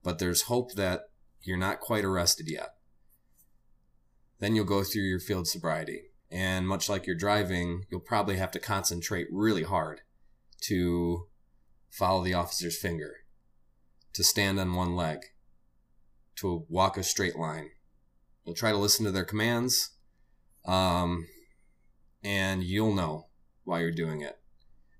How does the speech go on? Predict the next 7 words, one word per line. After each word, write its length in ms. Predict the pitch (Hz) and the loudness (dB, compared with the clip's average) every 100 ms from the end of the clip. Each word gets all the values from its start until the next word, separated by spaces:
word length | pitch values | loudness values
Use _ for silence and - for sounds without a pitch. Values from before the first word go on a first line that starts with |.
| - | -12
um, 640 | - 80 80 78 78 80 80 _ - _ | -4 -2 -2 -2 -4 -6 -10 _ -20 _
whether 420 | 98 92 85 87 85 | -4 -2 0 0 0
you're 600 | 85 82 82 80 78 78 _ _ - | 0 0 0 -2 -4 -6 _ _ -10
passing 460 | - 87 - - | -4 4 4 4
or 60 | 69 | -6
not. 240 | - - - - - - - - _ _ _ _ - _ - - _ _ | -14 -14 -18 -20 -20 -20 -20 -20 _ _ _ _ -20 _ -20 -20 _ _
And, 680 | 87 87 87 87 85 82 | -4 0 0 0 0 -2